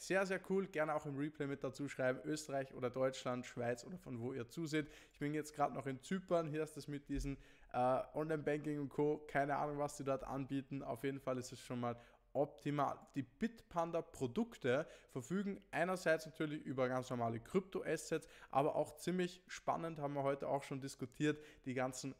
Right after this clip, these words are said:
Krypto-Indexes, Indizes, Sammelpots von Kryptowerten in verschiedenen Nischen des Kryptobereiches.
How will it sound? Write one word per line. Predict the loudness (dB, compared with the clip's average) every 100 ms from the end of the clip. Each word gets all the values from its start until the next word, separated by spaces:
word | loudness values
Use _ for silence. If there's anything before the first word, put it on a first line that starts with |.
| -14
Krypto-Indexes, | -2 -2 -2 -6 -6 _ 0 0 2 0 0 -4 -4 -4
Indizes, | -4 -4 -4 -6 -2 0 0 -8 -14
Sammelpots | 0 4 4 2 2 0 0 -2
von | -8 -8
Kryptowerten | -2 -4 -2 0 2 2 -2 -10
in | -6 -6
verschiedenen | -6 -8 -8 -8 -6 -4
Nischen | -4 -6 -8 -6
des | -8 -8
Kryptobereiches. | -10 -6 -2 0 4 2 2 -4